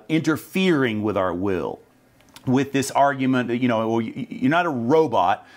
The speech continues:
this kind of automatron argument that if we don't make our own decisions, then we're just robots. All right, fine.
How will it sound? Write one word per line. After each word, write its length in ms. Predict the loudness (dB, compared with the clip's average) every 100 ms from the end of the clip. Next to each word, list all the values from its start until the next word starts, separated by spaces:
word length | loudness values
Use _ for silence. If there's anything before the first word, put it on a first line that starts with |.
| -14
this 100 | -8
kind 180 | -2 0
of 120 | 0
automatron 800 | 2 2 2 -4 -2 0 0 0 0
argument 480 | 0 0 -4 -4
that 80 | -4
if 100 | -4
we 120 | -2
don't 320 | 0 2 0 2
make 260 | 0 2
our 180 | 2 2
own 180 | 0 -2
decisions, 680 | -4 0 0 0 -2 -2 -4
then 200 | -4 0
we're 200 | 0 0
just 220 | -2 -2
robots. 720 | 0 0 0 -2 -4 -10 -18 -20 -6
All 80 | -2
right, 120 | -2
fine. 380 | -2 0 0 -2